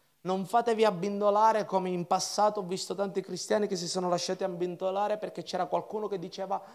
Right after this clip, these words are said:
"Noi saremo quelli onesti,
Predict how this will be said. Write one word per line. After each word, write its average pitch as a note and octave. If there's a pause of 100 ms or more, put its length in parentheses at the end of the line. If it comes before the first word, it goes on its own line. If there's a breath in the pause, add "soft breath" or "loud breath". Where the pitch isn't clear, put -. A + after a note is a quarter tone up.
(520 loud breath)
"Noi D#4
saremo F#4
quelli G4
onesti, F#4+